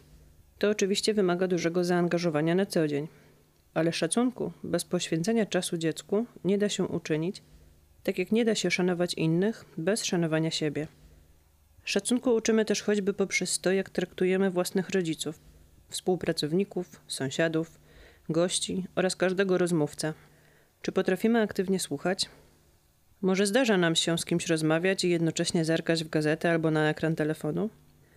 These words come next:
Nie jest żadnym odkryciem fakt, że czujemy się słuchani i szanowani, gdy inni patrzą na nas z uwagą, są skupieni na tym, co mówimy, prezentują odpowiednią mowę ciała,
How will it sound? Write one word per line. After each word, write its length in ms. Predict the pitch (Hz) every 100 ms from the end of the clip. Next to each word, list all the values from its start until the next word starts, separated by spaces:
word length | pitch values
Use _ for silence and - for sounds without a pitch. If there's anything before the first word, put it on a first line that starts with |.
| - - _
Nie 120 | 202 240
jest 200 | 240 196
żadnym 380 | 190 214 220
odkryciem 440 | 208 - 202 196 190
fakt, 500 | - 180 214 - - -
że 240 | 180 185
czujemy 340 | 180 185 220
się 180 | 214 190
słuchani 540 | - 170 - 165 185 -
i 40 |
szanowani, 640 | - 175 170 165 160 185 233 - - _ _ _
gdy 180 | - 165
inni 300 | - 240 240
patrzą 380 | 214 190 - 185
na 120 | 170
nas 180 | 165 170
z 120 | -
uwagą, 500 | - 160 147 143 139 175 -
są 220 | - 175
skupieni 480 | - 156 - 170 190
na 120 | 190
tym, 140 | 202
co 140 | 196 196
mówimy, 480 | 190 180 185 185 185 - _ _ _
prezentują 720 | 196 196 185 170 180 185 190
odpowiednią 600 | 175 - 170 196 196 185
mowę 300 | 170 180 175
ciała, 380 | - 156 151